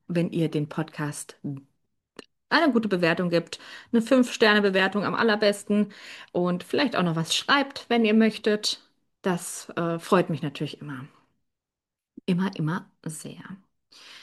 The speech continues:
Genau. Jetzt habe ich schon gar nichts mehr so zu quatschen. Jetzt gibt's gleich was zu essen. Es gibt,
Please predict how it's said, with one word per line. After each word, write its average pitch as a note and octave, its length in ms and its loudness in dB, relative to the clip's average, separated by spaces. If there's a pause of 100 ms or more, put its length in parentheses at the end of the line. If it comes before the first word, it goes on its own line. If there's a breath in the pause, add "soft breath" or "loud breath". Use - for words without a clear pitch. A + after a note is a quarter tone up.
(320 loud breath)
Genau. F3 180 -10 (240)
Jetzt A3+ 320 -2
habe G3 180 4
ich G3 80 -2
schon F#3 300 -4
gar D#3+ 120 2
nichts F3+ 260 -4
mehr E3+ 360 0
so E3 260 -2 (140)
zu - 280 -8 (180)
quatschen. - 640 -2
Jetzt F3+ 180 -4
gibt's - 180 -8
gleich E3+ 180 -2
was E3 220 -4
zu - 140 -2
essen. F#3+ 220 -2
Es D#3+ 120 -6
gibt, - 220 -6